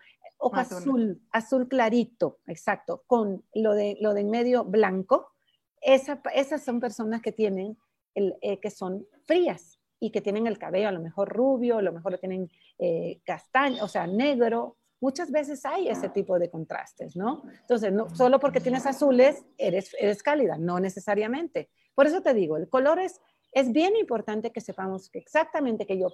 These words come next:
Speaker 1: pueda verte cuál es el color de tus ojos, el color natural de tu cabello, tapada, te tomo, te hago el, el estudio y el análisis de color, ¿no? Entonces,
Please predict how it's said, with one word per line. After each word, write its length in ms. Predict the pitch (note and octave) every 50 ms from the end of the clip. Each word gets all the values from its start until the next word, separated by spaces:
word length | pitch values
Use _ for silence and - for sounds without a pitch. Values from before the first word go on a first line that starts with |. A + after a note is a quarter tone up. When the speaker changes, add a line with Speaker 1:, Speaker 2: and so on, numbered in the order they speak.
| -
Speaker 1:
pueda 260 | C#4 D#4 E4+ F4+ F4+ F4
verte 460 | C#4 A#3+ A3+ G3+ - - F#3+ F3 _ _ _ _ _
cuál 200 | - C4 C4+ C#4
es 140 | D#4 D4 -
el 100 | C#4 B3
color 300 | - A3+ G#3 G#3 G#3 G3
de 100 | G3 F#3+
tus 220 | - F#3 E3+ -
ojos, 300 | F#3+ F#3 F#3 G#3 G3 -
el 180 | - F#3 F#3 -
color 400 | - F3+ F#3 A3 A#3+ B3 - - -
natural 420 | A3 A3 G3+ - G3+ G3 G3 G3
de 80 | G3 F#3+
tu 120 | - G3+
cabello, 400 | - F#3+ F3 G3+ G#3+ A3 G#3+ G#3
tapada, 720 | - - - - _ - C#4 D4+ D#4 C4 A3+ G#3+ A3 G3 - -
te 120 | A3 G3+ -
tomo, 360 | - A3+ A3 A3 G#3+ G3+ F#3+ -
te 80 | - G#3
hago 260 | G#3 A3 G#3+ G#3+ G3
el, 220 | F#3 F3+ E3+ E3+ _ _ _ _
el 120 | - G#3+ G#3+
estudio 360 | G3 G#3 - B3 B3 A#3 G#3+
y 80 | F#3+ F#3
el 100 | F3 F3
análisis 500 | F3 F3+ F#3 G3 A3 G#3+ A3 G#3+ - -
de 100 | E3 D#3
color, 380 | - D#3 D3 D3 C#3+ C#3 - -
¿no? 140 | E3+ G3 A3+
Entonces, 440 | B3 B3 B3 B3+ B3+ B3 D4+ D#4